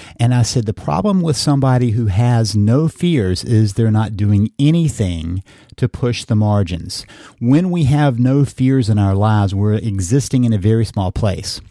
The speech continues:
This is a series about how to deal with fear, not how to have no fears, because I don't believe that's possible unless you play in a very, very small area and refuse to notice the areas of growth.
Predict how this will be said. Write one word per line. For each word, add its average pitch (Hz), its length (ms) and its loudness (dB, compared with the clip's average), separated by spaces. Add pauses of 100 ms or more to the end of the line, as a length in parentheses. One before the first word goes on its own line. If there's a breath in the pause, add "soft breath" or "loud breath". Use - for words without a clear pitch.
(520 loud breath)
This 143 160 0
is 190 100 4
a 165 60 4
series 139 540 2
about 107 340 0
how 147 240 0
to 151 80 2
deal 110 180 2
with 98 180 -4
fear, 101 300 2
not 117 300 2
how 135 300 0
to - 120 -4
have 110 320 0
no 104 180 2
fears, 90 400 -4
because 131 520 -2
I 120 60 -2
don't 147 280 0
believe 113 280 -2
that's 101 220 -4
possible 143 600 -2
unless 123 680 2
you 120 180 -2
play 117 360 0
in 117 180 0
a 107 140 4
very, 131 580 0
very 123 380 0
small 113 360 0
area 107 460 0 (400 loud breath)
and 120 220 2
refuse 147 680 0
to 135 140 -2
notice 147 520 0
the 123 240 0
areas 110 420 0
of 95 140 0
growth. 104 500 -6